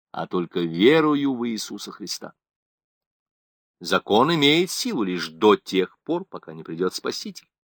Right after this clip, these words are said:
Законы Моисеевы только подготовили людей, были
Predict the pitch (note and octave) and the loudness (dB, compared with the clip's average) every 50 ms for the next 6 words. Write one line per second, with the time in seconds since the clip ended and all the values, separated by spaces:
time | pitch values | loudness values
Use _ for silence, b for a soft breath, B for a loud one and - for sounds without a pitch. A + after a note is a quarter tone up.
0 | _ _ _ _ _ _ _ _ _ _ _ _ _ - F2 F#2 A2 A#2 - - | _ _ _ _ _ _ _ _ _ _ _ _ _ -10 -2 2 2 2 2 2
1 | - C#3 D#3 D#3 D#3 D3 C3 A2+ G#2+ G2+ F#2+ F2+ F2+ F2 F2 - - - G#2+ A#2+ | 4 8 8 8 8 6 2 -2 -4 -4 -4 -4 -6 -6 -6 -8 -6 -4 -4 -4
2 | G#3+ F#3+ E3 C#3+ A2+ F#2 - _ _ _ _ _ _ _ _ _ _ _ _ _ | -2 -2 -2 -4 -4 -6 -10 _ _ _ _ _ _ _ _ _ _ _ _ _
3 | _ - A#2 A#2 A2+ - - A2 F#2 - A2 G2 F#2 E2+ F2+ G2 - - - E3 | _ 4 4 4 4 4 0 -2 -2 0 -4 -4 -4 -2 -2 -4 -4 2 4 4
4 | G3+ F#3+ E3+ E3 D3 C#3 B2+ A#2+ G#2 F#2 G2+ F#2+ F2+ - _ _ _ _ _ _ | 6 6 4 2 0 -4 -8 -10 -10 -8 -8 -8 -8 -10 _ _ _ _ _ _
5 | _ _ _ _ _ _ _ - G#2 A#2 A2 G#2 G#2+ G#2 F2 | _ _ _ _ _ _ _ 0 2 2 4 4 2 2 0